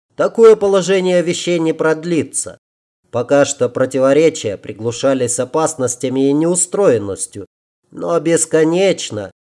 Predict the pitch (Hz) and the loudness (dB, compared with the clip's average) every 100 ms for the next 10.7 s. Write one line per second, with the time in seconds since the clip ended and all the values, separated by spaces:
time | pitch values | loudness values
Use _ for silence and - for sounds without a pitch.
0 | _ - 151 190 214 175 143 127 156 190 | _ -12 -4 2 2 4 2 2 2 2
1 | 160 - 110 131 175 156 120 113 117 131 | 2 -2 -2 2 2 2 0 -2 -4 -2
2 | 170 170 123 117 - - 135 135 139 131 | 0 -2 -2 -2 -2 -2 -2 0 0 2
3 | 156 196 135 110 95 - _ _ 117 120 | 0 -2 -2 -6 -8 -16 _ _ -10 0
4 | 143 143 - 143 139 143 139 147 165 139 | 2 2 2 2 2 2 2 4 4 4
5 | 92 - _ _ - 233 - - 180 185 | -2 -16 _ _ -2 0 2 0 -2 0
6 | 180 175 180 190 175 113 101 90 82 _ | 2 2 0 2 2 0 -6 -14 -16 _
7 | _ _ 95 101 135 139 - - 127 113 | _ _ -14 -2 0 0 -2 -4 -4 -4
8 | 87 87 87 131 143 143 226 220 - 120 | -10 -12 -2 0 0 6 6 6 0 -4
9 | 127 170 202 185 127 107 90 123 135 160 | -2 -2 0 2 0 0 -4 -2 2 4
10 | 156 160 175 180 143 107 95 | 4 2 0 2 0 0 -6